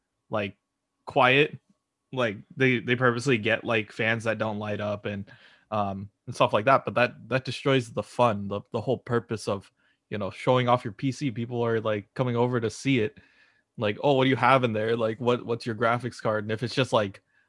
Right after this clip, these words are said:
bland and no one, it's got no flash, people are just gonna be like, "Oh, okay." Like, <laughs> it, it boxed with machine in it.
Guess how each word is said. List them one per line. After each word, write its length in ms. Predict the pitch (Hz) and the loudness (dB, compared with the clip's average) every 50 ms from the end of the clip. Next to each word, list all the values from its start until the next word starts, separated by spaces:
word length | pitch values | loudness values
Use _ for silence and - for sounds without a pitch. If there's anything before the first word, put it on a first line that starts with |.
| _ | _
bland 640 | - 107 98 113 107 110 110 113 110 107 104 101 101 | -10 -4 0 2 4 6 6 4 4 2 0 0 -2
and 140 | 104 104 104 | -4 -2 0
no 160 | 107 110 113 | 2 2 2
one, 320 | 110 107 107 110 107 - - | 2 2 0 -2 -6 -8 -8
it's 180 | - 113 107 - | -8 -8 -2 0
got 160 | 120 117 117 | 0 0 2
no 120 | 120 113 107 | 0 -2 -2
flash, 520 | - - - 110 110 113 110 101 - - - | -2 -4 0 2 2 2 2 0 -2 -6 -8
people 200 | 120 107 113 107 | -6 -4 -2 -2
are 80 | 107 | -2
just 140 | 107 104 - | -2 -4 -8
gonna 100 | - 104 | -8 -8
be 60 | 101 101 | -6 -6
like, 160 | 98 101 101 | -8 -8 -8
"Oh, 160 | 95 98 101 | -10 -10 -12
okay." 340 | 101 - - 95 95 101 104 _ _ _ _ - - _ _ _ _ | -12 -12 -12 -12 -12 -12 -14 _ _ _ _ -20 -20 _ _ _ _
Like, 300 | - 104 104 110 104 - - - 131 - - - - _ _ | -4 -2 -2 -2 -2 -4 -6 -6 -6 -6 -6 -12 -20 _ _
<laughs> 360 | _ _ _ _ _ _ _ - | _ _ _ _ _ _ _ -4
it, 200 | 123 139 139 - _ _ | -2 -2 -2 -2 _ _
it 220 | 143 156 175 135 | 2 2 2 4
boxed 380 | 120 139 139 143 147 139 - - | 6 8 8 8 6 4 -2 0
with 260 | 131 135 123 117 107 | 2 2 2 2 2
machine 480 | 117 117 113 - - 135 131 123 123 | 0 0 0 0 0 0 0 2 2
in 180 | 113 107 107 107 | 2 2 2 2
it. 240 | 110 113 117 - | 4 2 2 2